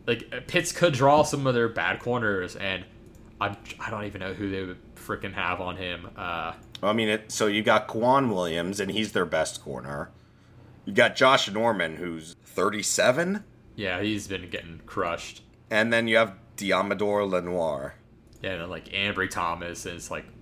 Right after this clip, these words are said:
Speaker 1: I don't, yeah, I don't know how they're gonna def-, like, I don't think they're equipped to defend Pitts at all.
Speaker 2: Yeah.
Speaker 1: And I, I, they've seen, they've seen the struggle against some tight ends. It's kind of been hit or miss based on, like, matchup, but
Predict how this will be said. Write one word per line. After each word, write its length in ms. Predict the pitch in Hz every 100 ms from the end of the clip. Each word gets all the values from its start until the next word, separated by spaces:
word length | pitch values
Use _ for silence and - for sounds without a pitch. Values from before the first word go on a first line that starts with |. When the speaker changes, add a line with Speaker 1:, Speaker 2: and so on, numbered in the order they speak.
| -
Speaker 1:
I 80 | 92
don't, 200 | 95 -
yeah, 120 | 110
I 40 | 101
don't 120 | 123
know 80 | 110
how 200 | 104 104
they're 100 | 98
gonna 200 | 98 87
def-, 220 | 85 - -
like, 160 | 110 117
I 80 | 139
don't 160 | 170
think 140 | 170 156
they're 140 | 147
equipped 240 | 123 120
to 60 | 113
defend 320 | 92 - 90
Pitts 440 | - 80 - - - - -
at 80 | 87
all. 280 | 76 71 - -
Speaker 2:
Yeah. 300 | 85 71 73 - - - -
Speaker 1:
And 340 | 117 117 113 - - - - -
I, 280 | 123 127 123
I, 60 | 131
they've 220 | 139 147
seen, 120 | 202
they've 140 | 180 170
seen 120 | 196
the 80 | 202
struggle 360 | - 139 135
against 280 | 127 107 -
some 220 | - 104 110
tight 220 | 123 127
ends. 240 | 131 127
It's 120 | 117 -
kind 160 | 123
of 60 | 117
been 100 | 104
hit 140 | 101
or 100 | 98
miss 360 | 90 90 90 -
based 320 | - 87 -
on, 160 | 92 85
like, 120 | 80
matchup, 440 | 80 82 - 107 - -
but 220 | - -